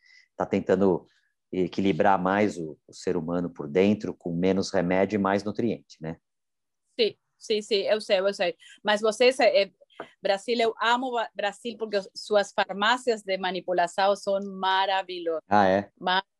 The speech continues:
Speaker 1: Ah, que bom.
Speaker 2: Maravilhosas.
Speaker 1: Sim, e
Speaker 2: Não,
Speaker 1: é
Speaker 2: não,
Speaker 1: uma
Speaker 2: eu
Speaker 1: febre, viu, aqui.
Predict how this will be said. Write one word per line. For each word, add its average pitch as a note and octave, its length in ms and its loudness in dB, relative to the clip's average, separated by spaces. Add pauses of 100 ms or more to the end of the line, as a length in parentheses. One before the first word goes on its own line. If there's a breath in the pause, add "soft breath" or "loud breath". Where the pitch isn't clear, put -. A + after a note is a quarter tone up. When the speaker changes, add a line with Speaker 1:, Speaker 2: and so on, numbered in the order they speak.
(280)
Speaker 1:
Ah, - 720 -12
que - 80 -20 (120)
bom. - 0 -
Speaker 2:
Maravilhosas. G3+ 840 4 (380)
Speaker 1:
Sim, D#3+ 260 -8
e A2+ 40 -4
Speaker 2:
Não, F3 240 6
Speaker 1:
é G3+ 60 4
Speaker 2:
não, F#3 160 2
Speaker 1:
uma A#3+ 140 2
Speaker 2:
eu - 40 -18
Speaker 1:
febre, D3+ 380 6
viu, G#2 160 0
aqui. F2 340 -6